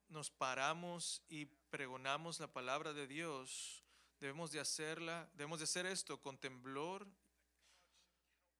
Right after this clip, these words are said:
y temor, pero con gran gozo, que Dios nos tuvo por dignos de abrir su palabra y hablar en,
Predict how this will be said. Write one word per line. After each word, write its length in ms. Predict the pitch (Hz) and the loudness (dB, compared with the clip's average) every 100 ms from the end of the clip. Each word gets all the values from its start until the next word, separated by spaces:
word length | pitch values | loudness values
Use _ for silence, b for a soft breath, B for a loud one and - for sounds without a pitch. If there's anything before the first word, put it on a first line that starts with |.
| _ _ _ _ | _ _ _ _
y 100 | 165 | -20
temor, 520 | 151 151 135 143 165 156 | -8 -6 -4 -2 -2 0
pero 260 | 151 143 | 0 0
con 240 | - 135 127 | -2 -6 -4
gran 380 | 139 151 160 | 0 0 -2
gozo, 500 | 139 160 - - 113 117 _ _ _ _ _ _ _ _ _ _ _ _ _ - | -4 0 0 -2 -6 -14 _ _ _ _ _ _ _ _ _ _ _ _ _ -4
que 160 | 151 | -2
Dios 460 | 143 147 165 180 - | 0 2 2 2 -2
nos 120 | 147 | -4
tuvo 240 | 165 170 | -2 -2
por 240 | 160 147 139 | 0 -2 2
dignos 380 | 160 180 180 151 | 2 2 0 0
de 100 | 147 | 2
abrir 360 | 131 143 175 | 2 2 2
su 180 | - 180 | 0 -2
palabra 580 | 151 131 139 165 185 156 | -2 2 2 2 0 -2
y 220 | 151 143 | -2 -2
hablar 640 | 127 120 135 147 175 180 151 | -2 0 2 4 4 2 -2
en, 280 | 139 131 | -10 -12